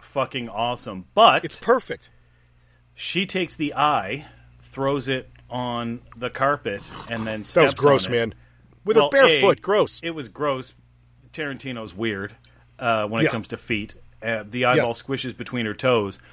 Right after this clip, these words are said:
Speaker 1: But later in the film, there's a discussion of a goldfish on the carpet, which
Speaker 2: Yes,
Speaker 1: we can
Speaker 2: there
Speaker 1: d-,
Speaker 2: is.
Speaker 1: discuss when that actually happens. But as she walks out the trailer, there's blood spattered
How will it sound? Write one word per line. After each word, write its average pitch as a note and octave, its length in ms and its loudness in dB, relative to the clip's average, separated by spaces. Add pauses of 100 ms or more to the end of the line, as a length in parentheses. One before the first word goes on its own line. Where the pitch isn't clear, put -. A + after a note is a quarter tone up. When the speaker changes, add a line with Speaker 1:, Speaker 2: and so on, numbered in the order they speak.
(140)
Speaker 1:
But G3 260 6 (100)
later C#3+ 560 0
in C3+ 100 0
the A#2 60 -2
film, C3+ 380 0
there's A#2 180 -6
a A#2 60 -4
discussion A2+ 520 -4
of G#2+ 500 -6 (160)
a A#2 80 -4
goldfish B2+ 760 -4 (440)
on A#2 160 -6
the G#2 60 -10
carpet, - 380 -10 (140)
which - 400 -8 (120)
Speaker 2:
Yes, D#3 160 0
Speaker 1:
we C3 60 -2
can A#2+ 140 -4
Speaker 2:
there B2+ 40 -2
Speaker 1:
d-, A2 60 -4
Speaker 2:
is. - 180 -10
Speaker 1:
discuss C#3+ 380 2 (200)
when D#3 140 -2
that D3+ 120 6
actually C3 300 0
happens. A#2+ 420 0
But A#2+ 240 -4 (280)
as C3+ 160 -4
she F#3+ 320 -2
walks D3 500 0
out B2+ 340 2 (160)
the B2+ 200 -6
trailer, A2+ 640 -4 (100)
there's B2 220 -6
blood C3 420 -2
spattered C3 540 -2